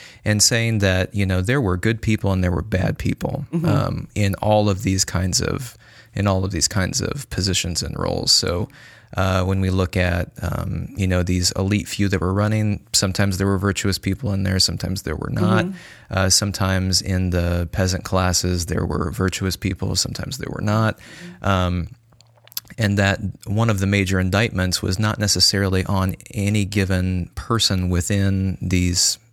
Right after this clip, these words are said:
Speaker 1: structures or these systems, but the systems
Speaker 2: Actu-,
Speaker 1: themselves.
Speaker 2: I would just say, yeah,
Speaker 1: Right, but
Speaker 2: that's
Speaker 1: the
Speaker 2: right.
Speaker 1: systems themselves. And so, um,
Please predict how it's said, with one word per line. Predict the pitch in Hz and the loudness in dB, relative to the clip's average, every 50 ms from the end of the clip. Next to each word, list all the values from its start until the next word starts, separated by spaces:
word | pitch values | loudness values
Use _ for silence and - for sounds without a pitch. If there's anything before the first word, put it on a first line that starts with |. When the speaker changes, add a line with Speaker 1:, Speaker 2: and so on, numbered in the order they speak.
| _ | _
Speaker 1:
structures | - - - - 120 117 - - - 92 90 87 87 | -4 -2 0 2 0 0 0 0 0 0 0 0 0
or | 90 | -2
these | 92 - - - | -2 -2 0 2
systems, | - - - 151 147 - - 95 90 87 85 85 90 - - - - - - - - - _ - | 2 4 4 2 2 0 0 0 0 0 -2 0 -2 -2 -2 -4 -20 -20 -20 -20 -20 -20 _ -2
but | - 110 - - | 0 0 0 2
the | 95 | 4
systems | - - 117 - - - 98 92 - | 4 4 4 2 0 0 0 -2 0
Speaker 2:
Actu-, | 90 76 78 - 156 | -2 0 2 2 4
Speaker 1:
themselves. | - 98 87 80 71 - | 4 4 4 2 0 0
Speaker 2:
I | 143 | 0
would | - - | -2 -2
just | - - 120 - - - | -4 -10 -8 -8 -8 -10
say, | - - 156 143 | -4 -2 -2 0
yeah, | 135 139 139 | 2 2 4
Speaker 1:
Right, | 101 85 - - | 4 2 2 0
but | - 143 123 | -2 0 2
Speaker 2:
that's | 110 | 2
Speaker 1:
the | - | 2
Speaker 2:
right. | 147 | 4
Speaker 1:
systems | 143 147 - - 135 113 - | 2 0 0 0 0 0 0
themselves. | 113 101 98 - - - 98 95 92 95 87 90 98 92 | 0 0 2 2 2 2 2 2 2 2 0 0 0 0
And | 95 95 95 90 | 0 2 4 4
so, | - - 98 95 98 95 95 95 92 - | 4 4 4 4 4 4 2 2 0 0
um, | - 90 90 90 87 87 87 90 92 | 0 0 0 2 0 0 -2 -2 -4